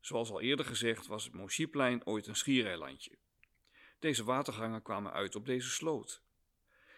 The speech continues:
Deze vormden een verbinding met het gemaal. Veel sloten zijn verdwenen en ook het gemaal doet geen dienst meer.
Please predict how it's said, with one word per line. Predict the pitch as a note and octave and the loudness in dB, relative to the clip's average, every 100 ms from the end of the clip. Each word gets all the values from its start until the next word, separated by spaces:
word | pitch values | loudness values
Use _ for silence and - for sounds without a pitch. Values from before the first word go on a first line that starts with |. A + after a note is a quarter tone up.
| - | -2
Deze | D#3+ D3+ C#3+ | 4 4 4
vormden | F#3 E3+ D3+ | 4 4 4
een | B2 | 2
verbinding | - A2+ C3 D#3+ C#3+ | 0 4 4 6 2
met | B2+ | 0
het | A#2 | -2
gemaal. | - G2+ F2 C#2+ B1+ G2+ _ _ _ _ _ _ _ _ _ | -6 -6 -4 -6 -10 -14 _ _ _ _ _ _ _ _ _
Veel | - D3 | 2 4
sloten | D#3 C#3+ B2+ A#2 B2 | 4 4 4 2 -2
zijn | F#2 E2+ | -6 -8
verdwenen | F#2 G#2+ A#2+ C#3 C#3+ - _ | -6 0 2 2 0 -6 _
en | F2 | -10
ook | A#2+ B2+ | -4 -6
het | - | -4
gemaal | - F#2+ G2 A2 | -6 -2 -2 -2
doet | A#2 A#2 | -4 -2
geen | B2+ B2+ | 0 4
dienst | C3+ - | 4 2
meer. | E2 A#1+ - | -4 -12 -14